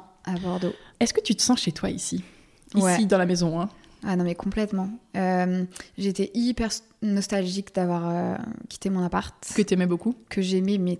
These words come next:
Speaker 1: tellement. Enfin, on a tout fait pour essayer de le garder. On voulait le, le garder, le mettre en loc et tout, mais, euh, on pouvait pas payer les travaux sinon.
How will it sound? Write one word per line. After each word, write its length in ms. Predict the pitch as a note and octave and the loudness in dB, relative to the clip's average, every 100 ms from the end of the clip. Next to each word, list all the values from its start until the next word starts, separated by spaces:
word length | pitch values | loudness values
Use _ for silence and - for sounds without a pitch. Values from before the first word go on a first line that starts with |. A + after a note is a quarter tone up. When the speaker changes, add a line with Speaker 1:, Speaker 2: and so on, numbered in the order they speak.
| - | -6
Speaker 1:
tellement. 380 | - F#3+ G3 G3+ | -4 -2 0 -2
Enfin, 220 | F#3 F#3+ | -2 -2
on 400 | F3 F3 F3 F3 | 0 0 0 2
a 80 | F3+ | 0
tout 180 | F3+ G3+ | 0 -2
fait 140 | G#3 | 0
pour 260 | G3+ G#3 F#3+ | 0 0 0
essayer 220 | F#3 F#3+ | 0 -2
de 60 | F#3 | 0
le 80 | F3+ | 2
garder. 580 | F#3+ F#3 F#3+ F#3+ F#3+ F#3+ | 4 4 4 4 4 2
On 60 | |
voulait 220 | F#3 F#3 F3+ | 0 -2 -4
le, 120 | - - G#3+ | -6 -12 -8
le 100 | F#3+ | -2
garder, 260 | F#3 F#3+ F#3+ | 0 2 4
le 60 | |
mettre 200 | F#3 F3+ | 2 2
en 60 | F#3+ | 2
loc 200 | G3 G3+ | 2 0
et 60 | |
tout, 160 | G3+ G3+ | -6 -2
mais, 180 | F#3 G3 | -2 -4
euh, 40 | G#3 G#3 - | -8 -12 -10
on 60 | |
pouvait 200 | F#3 F#3+ | -6 -4
pas 140 | E3+ E3 | -2 -2
payer 200 | E3+ E3+ | -2 -4
les 120 | E3+ | -6
travaux 320 | - F#3 E3+ | -4 -2 -2
sinon. 280 | F3 F#3+ | -2 -2